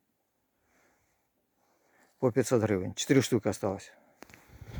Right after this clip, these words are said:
Пішли далі. Так. Корпус до мотоблока. У зборі. П'ятсот гривень.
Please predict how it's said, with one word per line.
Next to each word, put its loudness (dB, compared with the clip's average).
Пішли -2
далі. 6
Так. -6
Корпус 10
до 8
мотоблока. 6
У -6
зборі. 4
П'ятсот 4
гривень. 8